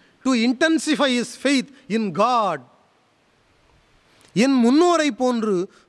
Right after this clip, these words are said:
தூய்மையான மனச்சான்றுடன் கடவுளுக்கு நீ பணியாற்று." He instruct him to take his mother and grandmother as a role model for the sincere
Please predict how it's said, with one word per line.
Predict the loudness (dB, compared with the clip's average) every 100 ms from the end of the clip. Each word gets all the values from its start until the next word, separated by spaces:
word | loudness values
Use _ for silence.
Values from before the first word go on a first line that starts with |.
| _
தூய்மையான | 0 2 2 2 0 -2 -4
மனச்சான்றுடன் | -4 -4 -4 -4 -4 -6 -8 -10 _ _
கடவுளுக்கு | -4 -2 -2 -4 -4 -6
நீ | -6 -6
பணியாற்று." | -4 -2 -2 -4 -8 -8 -8 -12 -20 _ _ _ _ _ _ _ _ _
He | -2 2 0 0 0
instruct | 0 0 -2 -2 -2 -10 -14 _ _ -2
him | 2 2 2
to | 0 0 0 -4 -6 -2
take | -2 0
his | 0 -2 -8 _ -8 -4
mother | 0 2 0 -2 -12 -6
and | -6 -4 -4
grandmother | -2 -2 0 -2 -2 -4 -6 -6
as | -6 -2
a | -2
role | 2 2 2 2
model | 0 0 -4 -10 -14 -20 _ _ _ _ _ _ _ _ _ _ _ -6
for | -4
the | -4
sincere | -2 0 0 0 -2